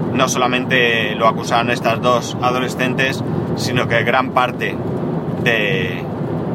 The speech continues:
de la sociedad que le rodeaba lo declaró culpable, eh, inmediatamente. En fin,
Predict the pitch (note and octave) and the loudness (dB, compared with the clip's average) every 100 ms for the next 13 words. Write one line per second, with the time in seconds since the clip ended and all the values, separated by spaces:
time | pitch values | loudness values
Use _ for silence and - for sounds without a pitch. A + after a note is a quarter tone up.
0 | - A#2+ A#2 - A#2 A2 B2+ C#3+ D3 - | -2 0 0 0 0 2 4 2 0 -6
1 | - - - - - - - A#2 A#2+ A#2 | -6 -4 -2 -2 -4 -4 -2 2 2 2
2 | A#2 B2 B2 B2 - - - - - - | 2 4 4 2 -2 -6 -4 -2 -2 -2
3 | A#2 A#2+ A2+ A#2 A2+ A2 B2 A#2+ G#2+ G#2+ | 2 2 2 2 2 2 0 2 2 2
4 | G#2+ A2+ - - - - - - - G#2+ | -2 -2 -4 -4 -4 -4 -4 -4 -2 0
5 | G#2 F#2 F#2+ F#2+ G#2+ G2+ F2 F2 E2 - | 0 0 0 0 2 0 0 -4 -4 -4
6 | - - - C#3+ D#3+ F#3+ | -4 -2 -2 -2 0 0